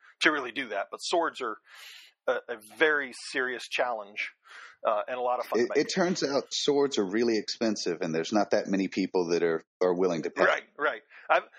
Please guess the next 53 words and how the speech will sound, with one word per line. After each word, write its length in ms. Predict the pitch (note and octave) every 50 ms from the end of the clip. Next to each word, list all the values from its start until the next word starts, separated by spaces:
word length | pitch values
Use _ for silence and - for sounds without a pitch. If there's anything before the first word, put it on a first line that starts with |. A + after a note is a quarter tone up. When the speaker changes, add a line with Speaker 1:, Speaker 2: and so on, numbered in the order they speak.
| - - -
Speaker 1:
I've 120 | E3+ G3+
had 160 | A3 B3 A#3+
a 40 | G#3+
lot 240 | F3 E3 E3+ G3+ G#3+
of 80 | G#3 -
people 300 | A3 G#3 - G#3 F#3 F3
over 160 | F3+ D#3+ E3
the 80 | D#3
years, 300 | D#3 E3+ F3+ E3 D3+ - - - - - -
"Hey, 140 | - C4 C4+
man, 220 | A#3 A3 A3 A3
can 160 | G#3 - G3+ G#3+
you 80 | A#3
make 180 | A#3 A#3+ A#3 A#3
me 80 | A3+
this 180 | G#3 G#3+ G3+ -
sword?" 280 | - A3 A#3 C4+ C#4+ A#3+ - _ _ _
"Yes, 260 | - D3+ C#3 - - C3
it'll 100 | B2 A#2
be 80 | C3
thirty-five 440 | - - D#3+ E3+ E3+ - E3+ D#3+ D3
hundred 160 | D#3 D3 D3+
dollars." 320 | D3 B2+ G#2+ E2+ B1 - - - _ _ _ _ _ _ _ _ _ - - - - - _ _ _ _ -
"Oh, 440 | - - D#3+ E3 D3+ C3 A2+ G2 - - - - - - - _ _ _ _ _ _ _ _ _ _ _ _ _ _ _ _ _ _ _ -
I'll 160 | A#2+ C#3+ E3+
get 120 | F#3 F#3
back 240 | F#3 F#3 E3+ D#3+ -
to 80 | - B2+
you." 140 | G#2 G2 - -
Speaker 2:
It 120 | D3+ D#3
turns 280 | - - G3 - G3 -
Speaker 1:
Mm-hmm. 40 | F#3+
Speaker 2:
out 160 | E3+ D#3 B2
Speaker 1:
Yeah. 60 | B2
Speaker 2:
most 240 | C#3 D3 E3 - -
of 60 | D3
the 80 | C#3+ C3
people 400 | - D3+ C3+ B2+ - C#3 B2+ A#2
that 180 | A2+ G#2 - -
want 240 | A#2+ B2+ A#2+ -
swords 400 | - - C3+ A#2+ A#2+ A2 G2+ -
get 180 | - A#2 - -
frustrated 560 | - A#2 G#2 - - - A#2 A2 G#2 G2+ G2
and 140 | F#2 F2 E2
just 180 | F#2 F2+ - G2+
make 180 | F#2+ F2+ -
'em 120 | F#2 F2+ E2+
themselves. 600 | D#2+ D2+ - - F2+ D#2+ B1 G#1+ - - - - _ _ -
Speaker 1:
<laughs> 200 | - _ _ -
I, 560 | - - - - G#3 - B3+ - - A3 A3+ - - - - E3 -
I 40 |
know, 240 | E3 D3+ C#3+ C3 A#2+
right? 280 | G#2+ A2 G#2+ B2+ E3+